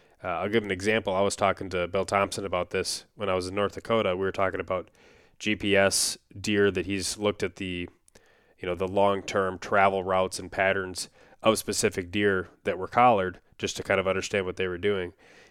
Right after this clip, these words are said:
And we talked about hill country examples and whether or not the, the deer would oftentimes J-hook into their beds or if they would come straight in or sort of what they'd be doing. And, and Bill mentioned that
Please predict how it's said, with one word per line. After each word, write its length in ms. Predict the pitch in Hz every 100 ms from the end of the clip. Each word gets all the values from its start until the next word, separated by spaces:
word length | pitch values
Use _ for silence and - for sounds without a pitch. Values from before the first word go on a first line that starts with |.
| _
And 120 | - 95
we 60 |
talked 260 | 101 104 92
about 240 | 92 85 _ -
hill 180 | 131
country 380 | 127 104 95 95
examples 580 | 87 90 87 87 85 82
and 240 | 87 90 90
whether 340 | 104 101 98
or 40 | 95
not 280 | 95 92
the, 320 | - 92 87 - _ _ _ -
the 80 | 98
deer 220 | 104 107
would 140 | 98
oftentimes 680 | 98 98 98 95 101 92 87
J-hook 400 | 90 107 107 104
into 200 | 107 101
their 120 | 98
beds 400 | 92 98 95 92
or 60 | 95
if 80 | 87
they 100 | 92
would 120 | 90
come 180 | - 90
straight 340 | - 104 95
in 440 | 107 110 107 104 - _ - - -
or 360 | 92 92 87 - -
sort 220 | - 104
of 80 | 92
what 200 | 107 110
they'd 140 | 101
be 80 | 90
doing. 380 | 92 104 98 90
And, 120 | 90
and 160 | 87 90
Bill 120 | 101
mentioned 380 | 98 98 98 90
that 160 | 165